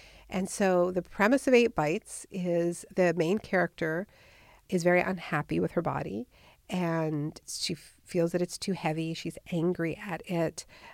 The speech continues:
Um, it's not fitting into conventional norms around thinness. And so she has bariatric surgery. She's very happy because her appetite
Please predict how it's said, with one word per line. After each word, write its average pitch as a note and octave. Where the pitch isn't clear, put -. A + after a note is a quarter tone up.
Um, E3+
it's F#3
not F3+
fitting F3
into E3
conventional D#3+
norms E3+
around E3
thinness. D3+
And F#3
so -
she F3+
has F3+
bariatric E3
surgery. E3+
She's F3
very E3+
happy A#3
because D#3
her C#3+
appetite F#3